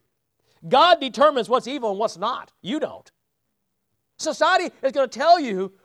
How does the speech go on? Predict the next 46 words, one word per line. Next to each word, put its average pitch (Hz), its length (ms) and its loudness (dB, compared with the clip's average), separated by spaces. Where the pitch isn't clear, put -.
what, 226 360 0
what's 233 220 -4
evil 214 220 -6
and 190 80 -6
what's 185 180 -6
not, 180 260 -6
what's 226 240 -2
good 214 260 0
and 196 100 -8
what's 185 180 -10
not, 175 300 -2
what's 220 180 -6
okay 214 360 -4
and 208 100 -10
what's 185 200 -6
not. 165 300 -8
And 220 80 -6
let 262 80 -2
me 294 80 -10
tell 269 160 0
you 330 80 -4
something, 208 360 -6
I 240 100 0
can't 277 260 -8
trust 277 220 -6
society, 170 400 -8
'cause 269 160 -2
in 294 100 -6
my 285 160 0
own 339 240 0
lifetime, 302 680 -4
I've 262 180 2
watched 269 280 0
it 226 120 -6
degrade 247 420 0
so 330 360 0
much 262 380 0
that 247 280 -2
they 277 140 0
don't 311 120 0
even 220 160 0
know 220 120 2
what 226 180 0
it 208 100 -2
is 214 200 0
anymore. 123 400 -14